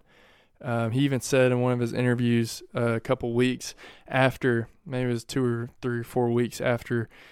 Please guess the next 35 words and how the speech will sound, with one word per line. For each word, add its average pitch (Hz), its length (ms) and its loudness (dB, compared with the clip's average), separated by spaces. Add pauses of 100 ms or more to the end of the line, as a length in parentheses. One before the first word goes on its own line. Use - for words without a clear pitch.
he 135 120 2
had 127 80 6
won 120 160 4
the 117 80 0
World 113 240 0
Series, 123 400 2
he 147 80 0
was 131 160 0
playing 127 420 0
We 127 180 6
Are 120 140 4
the 113 120 0
Champions 117 640 -2
on 120 200 -2
repeat 120 480 0
in 117 60 -8
his 110 160 -6
house 117 560 -2 (460)
<laughs> - 460 -10
over 139 400 8
and 131 120 0
over 131 320 6
and 120 80 -2
over 123 320 4
again, 117 320 0
and 120 100 -4
just 117 200 0
driving 120 400 2
his 113 120 -4
family 120 340 -2
crazy 117 400 0
because 117 340 -6
of 117 100 -4
the 113 60 -6
song. 120 480 2